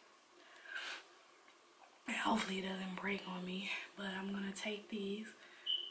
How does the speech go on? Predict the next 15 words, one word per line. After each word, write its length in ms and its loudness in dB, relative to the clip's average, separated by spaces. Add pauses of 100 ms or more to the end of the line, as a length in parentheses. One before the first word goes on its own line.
(100)
put 100 -2
it 120 4
together 400 -2
like 260 -6
this, 440 6 (1000)
put 240 -8 (120)
that 260 -4
through 260 -10
there, 460 2 (1080)
and 80 -8
then 200 -6
tie 240 -4
it 100 -8
like 220 -8
that. 240 -4